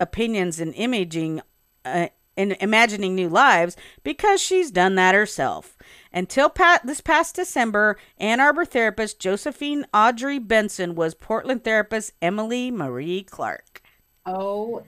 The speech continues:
Speaker 2: M G. They're trying to make this like she's some kind of, so-, I mean,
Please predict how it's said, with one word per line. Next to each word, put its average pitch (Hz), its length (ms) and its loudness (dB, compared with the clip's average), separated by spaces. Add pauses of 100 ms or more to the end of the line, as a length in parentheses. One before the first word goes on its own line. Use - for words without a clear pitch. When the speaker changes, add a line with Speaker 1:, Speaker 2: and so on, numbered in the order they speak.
Speaker 2:
M 175 600 -8 (320)
G. - 320 -8
They're 320 240 -6
trying 508 280 -8
to 330 60 0
make 330 320 -4
this 370 320 -6
like 277 260 -8
she's 330 300 -8
some 339 260 -6
kind 320 320 -6
of, 262 120 -10
so-, - 200 -12
I 269 80 -8
mean, 277 260 -6